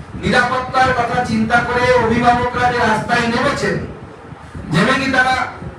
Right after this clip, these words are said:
কোনো ভুল করেছেন? কেন পুলিশ নিরস্ত্র এবং শান্তিপূর্ণ মিছিলের উপরে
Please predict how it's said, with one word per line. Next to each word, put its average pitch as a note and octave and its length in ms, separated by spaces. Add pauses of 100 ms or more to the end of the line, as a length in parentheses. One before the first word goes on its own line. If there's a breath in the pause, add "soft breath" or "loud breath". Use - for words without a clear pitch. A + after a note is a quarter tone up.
(320)
কোনো A#3+ 140
ভুল C4+ 380
করেছেন? C#4+ 420 (1080)
কেন C#4 520
পুলিশ B3+ 380
নিরস্ত্র B3+ 540 (800)
এবং C4+ 300
শান্তিপূর্ণ C#4 760
মিছিলের C4 640
উপরে A#4+ 460